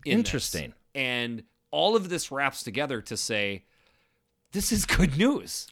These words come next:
Speaker 2: Sure. Of course.
Speaker 1: She wanted to share, uh, Gabriela Gomez wanted to share this good news. And basically what she was told is, "Don't do that.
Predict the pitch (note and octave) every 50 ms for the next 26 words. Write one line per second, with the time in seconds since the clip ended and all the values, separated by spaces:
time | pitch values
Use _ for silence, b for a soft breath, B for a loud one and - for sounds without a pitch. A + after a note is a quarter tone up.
0 | - _ - - F3 C#3 E2 C#2 D2+ - _ - - B2 - A3+ D#3 - - -
1 | - - - - G#3+ A#3+ B3 B3+ B3+ B3 B3 A#3+ A3 - - F3+ - - - G3
2 | G#3+ G3 C3 G2 F#2+ A2+ C3+ - _ _ _ _ - - A2+ G#2+ G#2+ G#2+ G#2 G#2
3 | G2+ F#2+ F#2 - C3+ C#3 C#3+ D#3+ D#3+ C#3+ C3 B2+ C3+ C3+ C3 B2+ C3 A#2+ G#2 F#2+
4 | F2 F2 - - - - - - B2 B2 C#3 D3 F3 F#3+ G3 G3 D3 - - F3+
5 | D#3 - - - F3+ F#3 F3+ E3 B2+ G#2+ G2+ G#2 A2+ A#2+ _ _ _ _ _ _
6 | - - G#2+ C#3+ D3+ D3 - A#2 A2+ C3 D#3 D#3 C3 A#2+ C#3+ F#3+ G3 C3+ F#2 F#2
7 | G2 G#2 G2+ - - - D3+ C#3+ C#3 C3 A#2+ F3 G#3+ A3+ - - A3+ - A3 G3+
8 | F3+ E3 D#3 D3 - - D3 C3+ A#2+ A2 - - E3+ F#3 F3+ D3+ A2+ A2 G#2 G2+
9 | G2 F#2+ G2 - - - - - - - _ _ _ _ _ _ _ _ _ _
10 | _ _ _ _ _ _ - G#2+ - F#3 A#3+ D4+ A3+ D3+ G3 G#3+ D#3 A#2 F#2 E2
11 | F2 G2 -